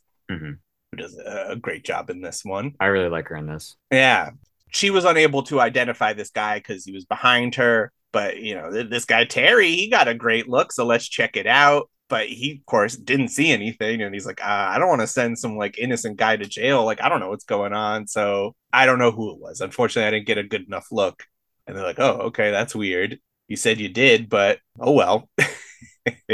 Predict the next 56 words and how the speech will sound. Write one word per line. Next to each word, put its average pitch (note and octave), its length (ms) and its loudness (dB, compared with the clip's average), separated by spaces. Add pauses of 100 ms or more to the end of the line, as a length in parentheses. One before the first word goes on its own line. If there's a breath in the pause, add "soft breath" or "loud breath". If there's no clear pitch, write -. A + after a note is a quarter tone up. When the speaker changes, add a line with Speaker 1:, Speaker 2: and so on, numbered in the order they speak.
(140)
Speaker 1:
Well, C4 120 6
he A#3 100 8
says A3 320 2
that F#3 100 6
he's D#3 180 4
like, C#3 240 6
"I, D#3+ 220 6
I'm C#3+ 160 6
not C#3 220 8
a - 40 6
hundred B2+ 140 4
percent G#2 320 -4
sure," G2+ 160 0
basically. D#2+ 360 -2
He A2+ 40 10
doesn't A2+ 140 6
say A2 100 6
it G#2 40 8
in G2+ 60 4
those F2+ 160 -2
words. G2+ 260 0
So, C#3 140 4
like, C#3 240 4
I D3+ 80 4
think C#3+ 220 2
they C#3 100 6
kind C3+ 260 2
of B2 80 2
were A#2 100 2
like, A2 280 0
"Okay, F#2+ 480 0
you F#2 120 -4
know, G2 180 0
it, G2 200 -2
it A2 140 2
was G#2+ 140 -2
that A#2 180 0
night." G2 480 2
Like, F2 340 -4
you A#2+ 140 -4
know, D#2 160 -6 (760)
at, - 200 -6
at G#2+ 160 -2
first, A2 240 4
Speaker 2:
He A#3 80 8
Speaker 1:
like, C4+ 80 8
Speaker 2:
was B3 80 6
Speaker 1:
he - 60 2
could A3 140 10
kinda G3 120 6
Speaker 2:
giving D#3+ 200 0
Speaker 1:
play D#3 180 4
Speaker 2:
a, - 20 0
Speaker 1:
it E2 60 -2
off. D2 300 -6 (120)
Yeah. E2 320 -4